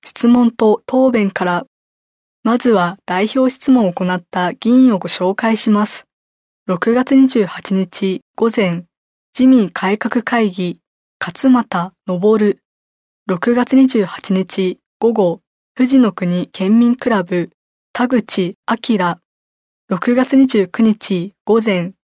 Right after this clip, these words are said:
公明党静岡県議団、蓮池翔平。続いて、一般質問を行った議員です。六月二十九日午後、無所属、山本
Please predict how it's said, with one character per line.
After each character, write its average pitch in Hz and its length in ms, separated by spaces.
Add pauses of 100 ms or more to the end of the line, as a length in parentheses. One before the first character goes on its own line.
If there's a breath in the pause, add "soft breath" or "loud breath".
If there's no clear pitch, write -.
(260)
公 247 300
明 240 240
党 208 420
静 190 300
岡 240 200
県 240 260
議 240 120
団、 190 320 (460)
蓮 180 300
池 202 500
翔 190 320
平。 202 460 (920)
続 202 280
い 208 100
て、 202 360 (180)
一 175 260
般 233 180
質 - 240
問 233 240
を 175 80
行 185 140
っ 190 160
た 185 340
議 - 180
員 233 260
で 196 160
す。 - 240 (640)
六 180 260
月 247 240
二 262 120
十 202 220
九 - 140
日 190 500 (140)
午 226 160
後、 185 280 (360)
無 185 100
所 247 200
属、 190 480 (320)
山 196 260
本 226 500